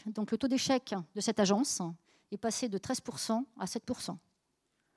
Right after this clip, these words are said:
Et le nombre d'interventions donc réalisées quotidiennes est bien passé, donc en termes de productivité,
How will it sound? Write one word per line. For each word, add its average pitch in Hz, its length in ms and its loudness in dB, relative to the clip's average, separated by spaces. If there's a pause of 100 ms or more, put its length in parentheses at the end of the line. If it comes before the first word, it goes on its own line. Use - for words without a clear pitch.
(640)
Et 233 60 2
le 233 80 6
nombre 277 180 6
d'interventions 254 520 6
donc 220 140 4
réalisées 233 360 6
quotidiennes 220 500 2 (100)
est 208 80 -2
bien 220 160 2
passé, 226 400 2
donc 196 200 -4
en 185 40 -8
termes 175 160 -8
de 165 60 -8
productivité, 196 680 -4